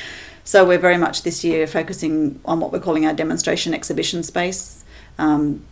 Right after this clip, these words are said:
we're moving the stalls down on the other side of the show ring, so they'll be at the back of the stages. So we'll sort of have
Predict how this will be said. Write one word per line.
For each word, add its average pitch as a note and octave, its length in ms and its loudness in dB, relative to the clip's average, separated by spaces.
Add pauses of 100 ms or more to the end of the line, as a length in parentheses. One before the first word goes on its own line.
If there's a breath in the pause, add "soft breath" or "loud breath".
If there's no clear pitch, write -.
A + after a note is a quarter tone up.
we're E3+ 100 -2
moving F3+ 300 8
the D3+ 60 -4
stalls E3+ 460 2
down D#3+ 440 0
on D3+ 120 -2
the D#3 140 -2
other D#3 160 -2
side D#3+ 240 -2
of D3 60 -6
the D#3 60 -10
show D#3+ 260 -4
ring, A3 460 0
so E3 180 0
they'll D#3+ 140 2
be D#3 300 -2
at E3+ 180 -6
the E3+ 60 -10
back E3+ 360 -4
of D#3+ 60 -4
the D#3+ 60 -4
stages. D#3 560 -4
So F3 80 0
we'll F3+ 100 2
sort G3 160 2
of F#3 60 0
have D#3 240 0